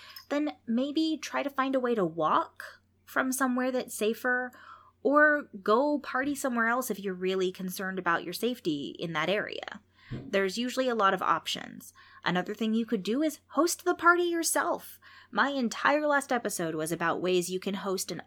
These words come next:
awesome Halloween party. So if you have safety concerns about going out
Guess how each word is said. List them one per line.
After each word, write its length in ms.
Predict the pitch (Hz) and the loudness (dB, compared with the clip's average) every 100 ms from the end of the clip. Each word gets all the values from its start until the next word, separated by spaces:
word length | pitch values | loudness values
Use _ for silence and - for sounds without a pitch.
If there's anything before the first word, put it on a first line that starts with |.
| - | -4
awesome 340 | 240 240 220 | -2 -2 -2
Halloween 460 | 202 196 175 170 170 | -2 -2 -4 -8 -10
party. 440 | - 151 - 233 - - - | -8 -8 -8 -12 -16 -20 -20
So 180 | - 247 | -8 -4
if 140 | 220 247 | -4 -2
you 120 | 269 | 0
have 160 | 277 | 0
safety 420 | 233 226 233 - 208 | 0 -2 0 -2 -4
concerns 500 | 202 196 185 175 175 | -4 -4 -4 -6 -6
about 280 | 175 165 | -4 -4
going 280 | - 190 190 - | -2 -4 -4 -2
out 340 | 180 175 - | 0 0 -4